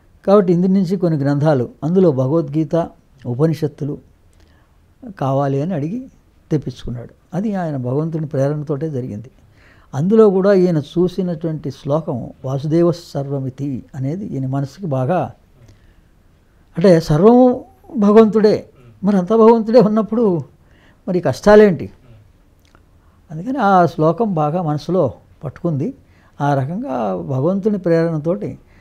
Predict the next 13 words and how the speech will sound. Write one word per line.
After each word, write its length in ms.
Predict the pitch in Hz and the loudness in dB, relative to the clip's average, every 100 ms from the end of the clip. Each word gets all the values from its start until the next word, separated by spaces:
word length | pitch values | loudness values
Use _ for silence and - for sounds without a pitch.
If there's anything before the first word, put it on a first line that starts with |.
| _ _ _ - | _ _ _ -6
ఆయన 280 | 147 147 143 131 123 127 131 147 - | -2 -2 -2 -2 -4 -8 -12 -14 -6
ఆ 100 | 135 | -4
ఉపనిషత్తుల 760 | 131 127 185 - 170 160 160 | -2 0 -2 -2 -6 -4 -4
యొక్క 320 | 156 147 - - | -2 -4 -6 -10
సారాంశాన్ని, 960 | - 131 143 165 151 - 143 143 156 - _ - - _ _ _ _ _ _ - | -4 -2 0 -2 -4 -6 -6 -6 -10 -16 _ -20 -20 _ _ _ _ _ _ -4
భగవద్గీత 580 | 131 175 147 175 170 165 | 2 2 2 2 2 0
సారాంశాన్ని 880 | 131 127 143 151 135 139 131 127 135 _ _ _ _ _ _ _ _ _ _ _ _ - | -2 -4 -4 -6 -8 -10 -8 -8 -12 _ _ _ _ _ _ _ _ _ _ _ _ -6
భగవంతుడి 520 | 160 143 165 156 151 | -2 2 0 0 -2
ద్వారా 360 | 131 147 135 120 - _ _ _ _ _ | 0 0 0 -2 -10 _ _ _ _ _
ఈయనకి 240 | 180 165 139 | 0 0 2
వాక్కుగా 720 | 151 156 - 185 165 113 - _ _ _ - | 0 0 -2 -2 0 -4 -12 _ _ _ -6
అందింది. 400 | 151 180 147 120 - | 0 0 0 -4 -6
ఏమని? 460 | 143 170 165 156 | -2 -2 -4 -6